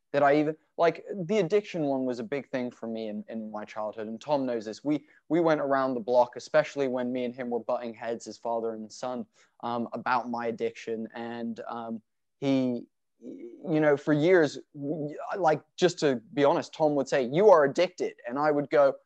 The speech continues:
"No, fuck you. I'm not. Like, you can't, you can't define what I am. Like, no, not up to you." Years on, though, I know I am. I am, I, like, being honest, I am, and I,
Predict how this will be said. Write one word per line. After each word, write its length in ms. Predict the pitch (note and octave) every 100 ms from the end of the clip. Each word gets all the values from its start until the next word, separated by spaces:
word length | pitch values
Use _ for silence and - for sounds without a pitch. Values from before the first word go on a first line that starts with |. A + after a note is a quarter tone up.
| _
"No, 400 | - F3+ C4 D3 - _ _ _
fuck 260 | A3 A#3 -
you. 240 | F3 A2+
I'm 100 | A#2+
not. 300 | E3+ G3+ - -
Like, 240 | C#3+ C#3 B2+
you 160 | F#3+
can't, 320 | G#3+ F#3+ D3
you 120 | E3 G#3
can't 200 | F#3 C#3+
define 420 | C3+ C#3+ C3+ B2+
what 120 | B2+
I 160 | B2+ B2
am. 320 | C3 D#3+ F#3
Like, 260 | D3+ A#2 - _ _ -
no, 340 | F3+ A3+ C3+
not 220 | A#2 F3 F3
up 160 | E3+
to 120 | -
you." 100 | A#2 - _ _ _ _
Years 300 | D#3 A3 F#3
on, 240 | F3+ G3+
though, 240 | D#3+ A#2+ A2
I 120 | B2+
know 280 | D#3 C#3+ C#3+
I 80 | A2+
am. 300 | G2+ G2 G2 _ -
I 100 | A2+
am, 140 | A2+ G#2+
I, 100 | A2+
like, 220 | A#2 A#2+ -
being 200 | C#3+ C3+
honest, 360 | A#2+ C3 D3 -
I 100 | A#2+
am, 440 | A#2 A#2+ C3 C3 - -
and 160 | G#2+ G#2
I, 300 | A2 A2+